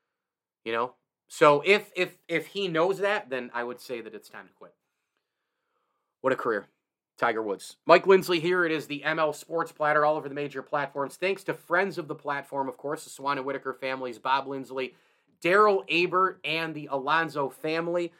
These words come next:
We are brought to you by Bet Online and sponsored in part by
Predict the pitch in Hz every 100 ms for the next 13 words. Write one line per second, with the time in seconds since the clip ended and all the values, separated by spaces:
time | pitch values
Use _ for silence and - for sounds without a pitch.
0 | _ - 131 113 135 156 151 156 131 123
1 | 135 147 143 131 131 151 139 - - 165
2 | 165 175 170 139 131 - 202 165 135 117
3 | 110